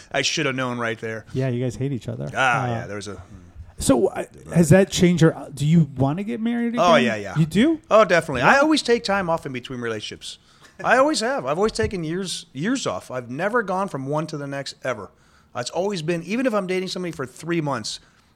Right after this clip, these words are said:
Speaker 1: once I'm done, if it's, if it's considered, quote unquote, a relationship, once I'm out, I'm done with it,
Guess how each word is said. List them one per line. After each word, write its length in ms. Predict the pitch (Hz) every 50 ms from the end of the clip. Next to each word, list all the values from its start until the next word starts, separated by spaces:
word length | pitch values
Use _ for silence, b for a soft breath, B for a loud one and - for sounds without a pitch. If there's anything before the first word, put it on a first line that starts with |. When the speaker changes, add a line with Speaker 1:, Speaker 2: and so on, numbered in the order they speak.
| b _ -
Speaker 1:
once 220 | 135 175 196 -
I'm 160 | 208 190 175 156
done, 280 | 165 160 165 170 170
if 100 | 160 143
it's, 200 | 151 170 165 - -
if 140 | - 151 139
it's 240 | 170 185 - - - - _ _ _ _ -
considered, 600 | - 151 127 - 190 185 175 170 180 170 - -
quote 200 | - 160 160 165
unquote, 340 | 165 165 151 160 160 160 151
a 60 | 143
relationship, 720 | 143 147 147 143 151 156 147 - 123 107 - 117 107 - _ b b b b b b b
once 220 | - 156 214 - -
I'm 100 | 226 202
out, 160 | 185 180 175
I'm 120 | 175 170
done 200 | 151 170 165 165
with 120 | 165 160 151
it, 240 | 156 160 156 -